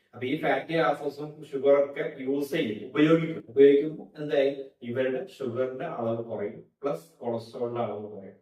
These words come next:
പോയിന്റ് നമ്പർ കിട്ടി. ഷുഗർ രോഗികൾക്ക് ഇത് ബെനിഫിറ്റ് എങ്ങനെയാകുന്നുള്ളതാണ്. അതുപോലെ തന്നെ കൊളസ്ട്രോൾ ഉള്ള ആളുകൾ ബെനിഫിറ്റ് ആകുക എന്നുള്ളതാണ്. ഇനി തൊട്ട് മുന്നേ ഞാൻ പറഞ്ഞ നൈട്രിക് ഓക്സൈഡ് റിലീസ് ആവുന്നതുകൊണ്ട് തന്നെ നമ്മുടെ രക്തക്കുഴലുകൾ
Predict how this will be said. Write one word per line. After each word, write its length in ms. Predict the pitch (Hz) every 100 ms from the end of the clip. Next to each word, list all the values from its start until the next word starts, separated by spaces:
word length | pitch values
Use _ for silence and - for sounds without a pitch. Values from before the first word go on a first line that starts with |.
| _ _ _ -
പോയിന്റ് 300 | 110 110 107
നമ്പർ 240 | 107 110
കിട്ടി. 460 | 107 104 - - - _ - -
ഷുഗർ 380 | 135 170 143
രോഗികൾക്ക് 400 | 110 107 110 110
ഇത് 280 | 139 131 110
ബെനിഫിറ്റ് 360 | 104 - 113 104
എങ്ങനെയാകുന്നുള്ളതാണ്. 880 | 101 101 104 101 107 104 98 101 104
അതുപോലെ 320 | 117 110 107
തന്നെ 140 | 113
കൊളസ്ട്രോൾ 640 | - 107 113 110 - 139 135
ഉള്ള 240 | 110 107
ആളുകൾ 300 | 104 101 107
ബെനിഫിറ്റ് 360 | 101 98 107 104
ആകുക 300 | 98 196 208
എന്നുള്ളതാണ്. 420 | 208 - 208 196 _ _ -
ഇനി 100 | 190
തൊട്ട് 220 | 202 196
മുന്നേ 220 | 202 190 180
ഞാൻ 140 | 180
പറഞ്ഞ 300 | 165 160 165
നൈട്രിക് 320 | 143 139 147
ഓക്സൈഡ് 360 | 156 151 - 151
റിലീസ് 240 | 143 143
ആവുന്നതുകൊണ്ട് 600 | 139 139 135 135 127 123
തന്നെ 180 | 120 139
നമ്മുടെ 500 | 143 135 127 135 127 123
രക്തക്കുഴലുകൾ 960 | 123 - 180 - 156 139 139 151 -